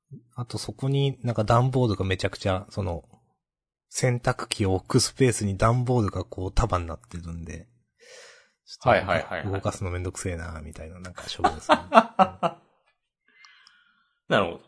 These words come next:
Speaker 1: うん。まあ、コインランドリーはコインランドリーで、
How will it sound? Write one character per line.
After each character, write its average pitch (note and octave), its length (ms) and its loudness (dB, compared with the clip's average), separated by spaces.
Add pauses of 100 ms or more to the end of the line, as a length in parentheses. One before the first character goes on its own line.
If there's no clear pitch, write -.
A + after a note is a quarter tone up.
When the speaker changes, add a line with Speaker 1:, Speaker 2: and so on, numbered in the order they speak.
(300)
Speaker 1:
う F#2 40 -12
ん。 F2 440 -14 (1800)
ま G#2+ 100 -6
あ、 F#2 40 -8
コ - 180 -10
イ D#3+ 100 2
ン G#3 60 6
ラ B3+ 120 4
ン B3 80 4
ド B2+ 120 4
リ A2 80 2
ー G#2 40 2
は G2 80 -2
コ G2+ 140 -4
イ G#2+ 60 0
ン - 20 -2
ラ D3 140 -2
ン C#3 80 -2
ド F#2 100 -4
リ E2+ 120 -4
ー - 20 -10
で、 E2 220 -12